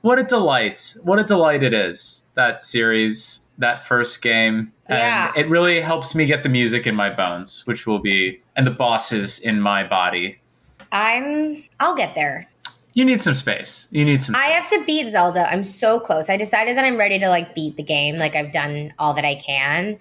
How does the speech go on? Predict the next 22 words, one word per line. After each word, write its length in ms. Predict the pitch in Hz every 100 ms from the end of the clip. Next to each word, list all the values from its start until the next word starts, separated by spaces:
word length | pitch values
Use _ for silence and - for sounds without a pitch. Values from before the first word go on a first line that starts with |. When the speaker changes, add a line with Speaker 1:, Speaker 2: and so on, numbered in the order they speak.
| -
Speaker 1:
Yeah. 160 | - 196
Speaker 2:
And 80 | 185
then 80 | 180
I 80 | 190
think 200 | 220 220
I 40 |
might 140 | 247 233
have 120 | 214
a 60 | 185
puzzle 520 | - - 151 151 160
moment. 640 | 170 165 170 190 214 208 - _
Um, 840 | 165 160 156 151 151 151 151 156 - _ _ _ -
and 240 | 180 175
then 640 | 170 165 156 156 156 160 -
maybe 320 | 156 147 143
I'll 120 | 143
come, 380 | 143 143 139 - - - - -
I'll 140 | 160
come 180 | 147 117
back. 420 | - - - - _ -
Speaker 1:
I 100 | 135
repeat, 640 | 156 147 135 127 151 -